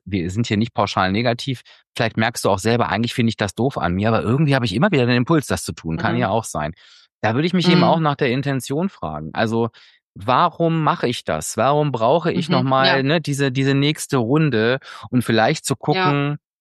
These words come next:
Speaker 1: ist das nötig? Kriege ich das vielleicht auch anders? Weil das ist natürlich schon,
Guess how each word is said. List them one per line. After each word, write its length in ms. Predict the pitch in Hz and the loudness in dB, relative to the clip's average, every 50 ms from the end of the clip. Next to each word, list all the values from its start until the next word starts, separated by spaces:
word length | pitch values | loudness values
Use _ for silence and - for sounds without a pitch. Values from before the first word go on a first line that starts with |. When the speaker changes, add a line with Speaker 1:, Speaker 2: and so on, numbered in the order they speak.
| _ _ - | _ _ -2
Speaker 1:
ist 240 | 135 127 - - | -2 -2 0 0
das 180 | 113 98 - - | -2 -2 0 0
nötig? 480 | 135 147 160 170 165 - - 170 156 - | 0 2 2 0 0 0 -2 -4 -4 -2
Kriege 220 | - - 143 139 | -2 -2 -2 -2
ich 40 | 120 | 0
das 160 | - 120 - | -2 -4 -2
vielleicht 320 | - - 110 98 104 - | 0 0 0 0 0 -2
auch 120 | 78 85 - | -4 -4 -2
anders? 540 | - - 123 139 151 147 151 156 - - - _ _ _ _ _ _ _ _ | -2 -2 0 0 2 2 2 0 -2 -6 -10 _ _ _ _ _ _ _ _
Weil 160 | 107 107 104 | 0 0 2
das 300 | 98 117 110 135 - - - | 2 2 2 2 0 -6 -4
ist 320 | - 117 123 - - - | -4 -4 -2 -2 -2 -2
natürlich 560 | 120 107 98 - - 123 120 110 113 104 - | -2 -2 -2 -2 -2 0 0 0 0 -2 -2
schon, 720 | - - - 117 110 113 117 113 113 110 110 107 107 101 | -6 -4 -2 0 2 2 2 2 2 2 2 0 -2 -6